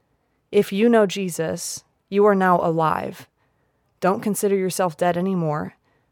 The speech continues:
but rejoice with abundant thanksgiving that you have been given life. Here's a prayer for today. Father, I thank you that you have chosen me to receive your life.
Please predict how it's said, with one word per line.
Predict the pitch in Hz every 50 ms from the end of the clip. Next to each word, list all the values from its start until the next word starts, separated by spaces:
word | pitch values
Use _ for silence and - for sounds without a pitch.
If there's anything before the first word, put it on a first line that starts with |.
| _ -
but | 185 185
rejoice | 190 185 170 156 185 185 190 208 220 - -
with | 196 -
abundant | 185 170 - - 180 185 196 190 190 190 190 -
thanksgiving | 175 175 156 - - - 175 165 151 160 156 180 180 170 -
that | 170 -
you | 175 165 170
have | 175 175 170 165
been | - 160 160
given | 151 170 160 151 156 151 156 160 175 _ _ -
life. | - 156 - - 180 175 - - - _ _ _ _ _ _ _ _ _ _ _ _ _ _ _ _ _ _ _ _ _ _ _ _ _ _ _ _ _ _ _ _ _
Here's | - 202 190 180 202
a | 185
prayer | - - 185 180 175 160
for | - - 185
today. | - - 160 160 160 - - 190 175 _ _ _ _ _ _ _ _ _ _ _ _ _ _ _ _ _ _ _ _ _ _ _ _ _ _ _ _ _ _ _ _
Father, | - - 208 202 202 214 208 208 -
I | 202 175
thank | - 202 208 214 -
you | 233 220
that | 196 190 202
you | 196 196
have | 190 170
chosen | - - 196 190 190 185 202 196
me | 196 196 185
to | - -
receive | 175 160 - - 185 190 180
your | 180 175 170
life. | 160 156 175 180 175 - - - -